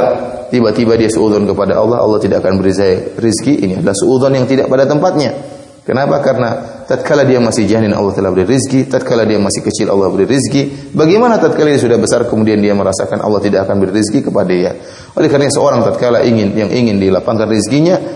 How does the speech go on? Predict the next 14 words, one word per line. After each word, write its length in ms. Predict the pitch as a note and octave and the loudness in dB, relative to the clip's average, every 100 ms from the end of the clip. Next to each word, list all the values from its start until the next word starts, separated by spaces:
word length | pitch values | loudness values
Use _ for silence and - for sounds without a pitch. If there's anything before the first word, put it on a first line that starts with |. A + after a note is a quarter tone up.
| - - | -14 -8
maka 640 | - E3 D#3+ D#3 D#3 - - | -6 0 0 0 -4 -8 0
dia 160 | C#3+ A#2+ | 2 4
bertakwa 480 | G2+ A2+ A2+ F2+ | 2 0 0 -2
kepada 240 | G2 G#2 F#2+ | 0 0 0
Allah 200 | A2 G2 | 0 0
Subhanahu 400 | G2+ G2 G2 F#2+ F#2 | 0 -2 -2 0 -2
wa 20 | |
taala. 360 | - G#2+ G#2 G#2+ - - - | 0 0 0 0 -4 -14 -10
Dia 160 | B2 D3+ | -2 0
tidak 320 | D3+ C3+ A#2+ | 2 2 2
hanya 240 | C3+ C3+ | 2 2
berusaha 560 | A#2+ A#2+ A#2+ C3 A#2+ G#2 | 2 2 2 2 2 2
dengan 320 | A2+ A#2+ G#2+ - - - - - | 2 0 -2 -6 -12 -16 -18 -6
men-, 320 | A2 A2+ G#2+ | -2 -2 -2